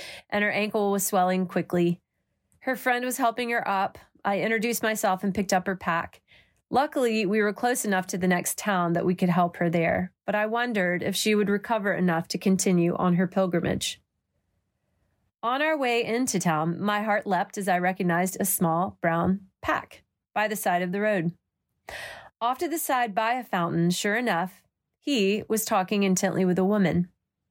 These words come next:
I guessed she lived in this town, as she was not dressed for a pilgrimage. She was giving him some water out of the clay pitcher she had brought.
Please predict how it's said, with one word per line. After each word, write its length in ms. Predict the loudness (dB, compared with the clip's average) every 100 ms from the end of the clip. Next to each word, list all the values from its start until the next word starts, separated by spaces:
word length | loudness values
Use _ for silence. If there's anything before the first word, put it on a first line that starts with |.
| _ _ _
I 120 | -6 -2
guessed 520 | 0 0 -2 -8 -4
she 180 | 0 2
lived 260 | 2 2
in 120 | 2
this 160 | 2 0
town, 440 | 0 0 2 0 0
as 100 | 0
she 160 | 2
was 160 | 2 2
not 240 | 2 0
dressed 300 | 0 0 0
for 100 | -2
a 60 | -2
pilgrimage. 760 | 0 0 2 2 4 2 -2 -10 -20 -20 -20 -10
She 160 | -2 0
was 140 | 2
giving 260 | 0 0 0
him 140 | -2
some 200 | -2 -2
water 440 | 0 0 0 0 0
out 160 | 0
of 80 | -2
the 80 | -4
clay 220 | -2 0
pitcher 380 | 0 -2 0 0
she 160 | 2 0
had 120 | 0
brought. 360 | 0 0 -2